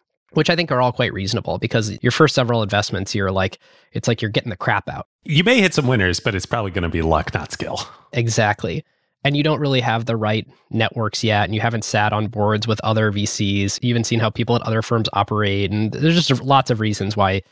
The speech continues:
Speaker 1: it takes a lot of money and a lot of time to form you into a great venture investor. But you don't want someone who's been doing it so long such that they're already the most senior person at their firm or they're toward the end of their career. If you're gonna recruit 'em in and make 'em equal partner,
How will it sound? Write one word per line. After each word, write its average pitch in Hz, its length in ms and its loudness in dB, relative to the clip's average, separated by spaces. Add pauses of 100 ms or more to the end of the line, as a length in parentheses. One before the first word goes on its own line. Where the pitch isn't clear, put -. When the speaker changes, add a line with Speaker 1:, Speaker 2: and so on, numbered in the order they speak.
(240)
Speaker 1:
it 117 120 0
takes 113 220 -2
a 110 60 0
lot 104 200 2
of 101 60 2
money 101 200 0
and 95 80 0
a 90 40 0
lot 95 160 2
of 87 60 -2
time 95 380 0
to 98 260 -2 (260)
form 123 380 2
you 104 220 -2
into 107 340 0
a 98 100 0
great 101 320 -2
venture 120 240 0
investor. 87 480 -2 (720)
But 269 400 0 (260)
you - 80 -2
don't 349 140 2
want 330 180 4
someone 202 240 0
who's 156 160 0
been 147 120 0
doing 139 260 2
it 120 160 0
so 170 300 2
long 127 380 2
such - 360 -2
that 120 220 -2
they're 123 280 2
already 123 480 2
the 117 80 -2
most 117 240 0
senior 117 240 0
person 117 320 0
at - 80 -4
their 85 120 -2
firm 143 600 2 (320)
or 117 120 4
they're 107 160 2
toward 110 220 0
the 107 140 0
end 104 80 0
of 101 60 0
their 98 180 0
career. 143 520 4
If 113 140 0
you're 196 100 6
gonna 156 160 4
recruit 139 280 2
'em 127 100 2
in 147 140 2
and 120 60 2
make 123 180 0
'em 120 80 0
equal 117 220 -2
partner, 120 440 0